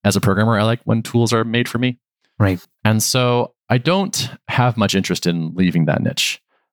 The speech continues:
Speaker 1: I think there's tons of opportunity here still. Like, this is a, like,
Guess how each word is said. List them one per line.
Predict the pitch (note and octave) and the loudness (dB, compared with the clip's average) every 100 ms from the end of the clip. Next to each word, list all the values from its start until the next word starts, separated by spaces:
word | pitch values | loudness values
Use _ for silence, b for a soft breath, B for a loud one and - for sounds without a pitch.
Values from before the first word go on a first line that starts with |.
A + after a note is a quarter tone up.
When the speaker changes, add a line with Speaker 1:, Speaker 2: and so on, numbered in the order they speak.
| _ - | _ -2
Speaker 1:
I | G2+ | -2
think | A2+ A2+ A2 - - - _ _ - | 0 0 -2 -6 -10 -12 _ _ 0
there's | G2+ - - | 2 2 0
tons | - - A#2 A#2+ A#2+ A2 | 0 2 2 2 2 2
of | A2 G#2+ - - _ _ _ | 0 -2 -8 -14 _ _ _
opportunity | G#2 G2 G#2 F2+ F#2 | -2 0 2 2 2
here | G#2 A2+ C#3 | 2 0 0
still. | - D#2 A#2 F3+ _ _ _ _ - | 0 0 0 -2 _ _ _ _ -4
Like, | F2 | 0
this | G2+ A2 | 0 0
is | G2 | 0
a, | F2+ F2+ - | 0 0 -2
like, | F2 | -4